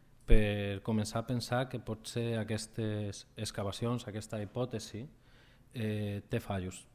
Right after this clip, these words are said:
Potser no és correcta, d'acord? Almenys a nivell arqueològic ho podem assumir. Llavors, eh, clar, eh, hagués estat una mica, una mica difícil haver proposat que aquesta hip-, hipòtesi no funciona i no haver plantejat res alternatiu,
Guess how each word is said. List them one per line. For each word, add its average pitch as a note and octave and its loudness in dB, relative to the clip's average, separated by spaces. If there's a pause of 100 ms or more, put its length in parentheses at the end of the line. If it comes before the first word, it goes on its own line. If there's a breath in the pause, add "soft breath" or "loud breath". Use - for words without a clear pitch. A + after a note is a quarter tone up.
Potser A2 -4
no A#2 -2
és A2 -8
correcta, F2 -12 (460)
d'acord? C3 -4 (360 loud breath)
Almenys G#2 -4
a G#2+ -4
nivell G#2+ -2
arqueològic A2+ -2
ho G#2+ -4
podem G#2 10
assumir. C3 0 (600 loud breath)
Llavors, A#2+ -2
eh, - -16
clar, G#2 -2
eh, G2+ -4
hagués G#2 -4
estat A#2 -2
una A2+ 0
mica, G#2 -2 (1200 soft breath)
una C3 -2
mica B2 0
difícil A#2 2
haver A2 2
proposat A2 -6
que G2 -8
aquesta G2+ -8
hip-, - -16
hipòtesi G#2+ -2
no G2+ 2
funciona G#2+ 0
i - 0
no G2+ 0
haver F#2+ -4
plantejat F#2+ -6
res G2 -6
alternatiu, F#2 -4